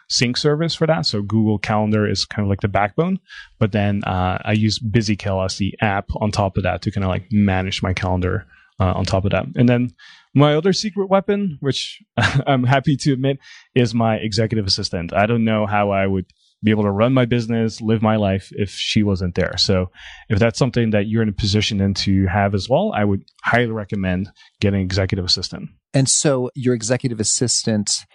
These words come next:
Speaker 2: did you sort of hire that person directly or through an agency or service?
Speaker 1: I hired her through an agency called great assistant dot com. So they specialize in finding high-level executive assistants based in North America,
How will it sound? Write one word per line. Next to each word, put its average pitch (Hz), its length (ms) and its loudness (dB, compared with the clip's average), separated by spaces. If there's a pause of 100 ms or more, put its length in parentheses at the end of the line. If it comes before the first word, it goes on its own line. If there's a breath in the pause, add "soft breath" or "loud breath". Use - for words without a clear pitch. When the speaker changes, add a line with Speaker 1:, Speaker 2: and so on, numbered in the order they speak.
(340 loud breath)
Speaker 2:
did 110 220 4
you 107 380 2 (360)
sort - 160 2
of 104 60 4
hire 113 140 2
that 110 120 -6
person 113 240 -2
directly 139 420 0
or 117 100 2
through 110 160 -2
an 101 80 -2
agency 107 500 0
or 92 60 0
service? 131 460 -2 (160)
Speaker 1:
I 170 320 0
hired 151 440 0
her 131 260 0
through 117 500 0
an 104 100 -2
agency 127 480 0
called 104 240 0
great 107 260 0
assistant 127 580 -4
dot 127 180 2
com. 202 260 -2 (640 loud breath)
So 107 560 2
they 120 240 2
specialize 117 600 -2
in 104 100 -6
finding 107 800 0 (320 loud breath)
high-level 113 640 0
executive 104 460 0
assistants 98 500 -4
based 101 360 -2
in 98 240 0
North 110 280 2
America, 113 500 0